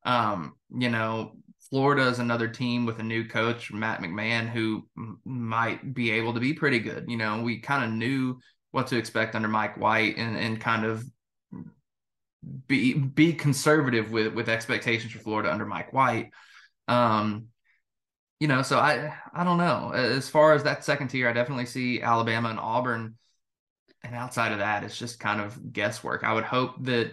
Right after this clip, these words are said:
you know, Jans at Mississippi State can, can do some good things. I mean, the stronger the conference, the better, obviously. So you, you always kinda hope that teams are, are, are good. Um, maybe this is the year that,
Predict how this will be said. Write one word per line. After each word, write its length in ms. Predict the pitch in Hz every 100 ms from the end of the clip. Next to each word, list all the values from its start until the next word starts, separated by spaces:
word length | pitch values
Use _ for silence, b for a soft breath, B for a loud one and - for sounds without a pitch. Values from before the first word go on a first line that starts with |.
| -
you 160 | - 127
know, 380 | 110 110 110 - 117 - 127
Jans 400 | 123 113 117 120
at 60 | 120
Mississippi 320 | 117 117 117
State 340 | - 107 104
can, 260 | 127 113 - _
can 140 | - 117
do 100 | 113
some 160 | 113
good 200 | 107 104
things. 340 | 101 104 120 120
I 40 |
mean, 240 | 104 98 110 B B - - 151 139
the 80 | 123
stronger 380 | - 165 131
the 40 | 113
conference, 360 | 117 117 101
the 60 | 92
better, 540 | - 120 104 92 135 -
obviously. 540 | 113 101 - - 95
So 120 | 110
you, 140 | 107 104
you 200 | 120 110 -
always 220 | 135 117
kinda 220 | 110 110
hope 240 | 117 110
that 140 | - -
teams 280 | 117 110 -
are, 180 | 98 -
are, 300 | 107 98 -
are 220 | 85 76
good. 420 | - 117 107 101 135 b b _ -
Um, 460 | 110 90 87 -
maybe 240 | 120 117 117
this 160 | 117
is 80 | 127
the 100 | 117
year 280 | 113 113 113 110
that, 260 | 107 -